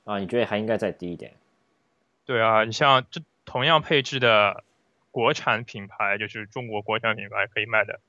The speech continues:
Speaker 2: 很便宜啊，一千，可能一千
Speaker 1: 对，对，对。
Speaker 2: 元不到就可能买，买得到的这种。
Speaker 1: 对，对，对，是这样，是这样。而且，呃，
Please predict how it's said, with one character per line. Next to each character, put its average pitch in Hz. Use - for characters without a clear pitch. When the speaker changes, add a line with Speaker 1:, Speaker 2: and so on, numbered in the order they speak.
Speaker 2:
很 107
便 101
宜 107
啊， 107
一 123
千， 123
可 113
能 104
一 127
千 104
Speaker 1:
对， 139
对， 127
对。 117
Speaker 2:
元 -
不 -
到 127
就 107
可 -
能 98
买， 98
买 92
得 92
到 101
的 98
这 -
种。 -
Speaker 1:
对， 95
对， 82
对， 82
是 -
这 92
样， 78
是 -
这 85
样。 69
而 131
且， 104
呃， 95